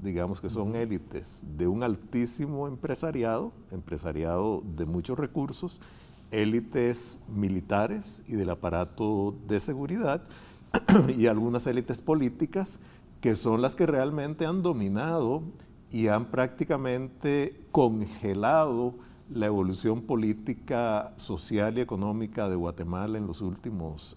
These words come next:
Speaker 1: años. Ahí se creó, si se quiere, una cuña que ha sido muy importante, por lo menos en la lucha en contra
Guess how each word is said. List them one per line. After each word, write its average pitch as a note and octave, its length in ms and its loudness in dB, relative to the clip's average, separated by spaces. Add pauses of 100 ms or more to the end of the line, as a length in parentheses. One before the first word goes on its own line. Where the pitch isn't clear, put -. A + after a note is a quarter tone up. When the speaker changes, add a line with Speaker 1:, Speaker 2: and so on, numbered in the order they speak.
Speaker 1:
años. B2 600 0 (400)
Ahí C#3 300 6
se G#3 200 4
creó, E3+ 500 6
si B2 160 -4
se G#2 180 -4
quiere, C3 460 4 (480)
una C3+ 300 -2
cuña E3+ 520 4 (240)
que - 120 -2
ha F#2 60 0
sido G#2+ 220 -2
muy A2+ 140 -2
importante, D3 760 -2
por A#2 260 -6
lo F#2+ 120 0
menos A2+ 760 -4 (380)
en G#2 180 0
la F#2+ 100 2
lucha G#2 420 0
en G#2+ 140 0
contra B2+ 720 -2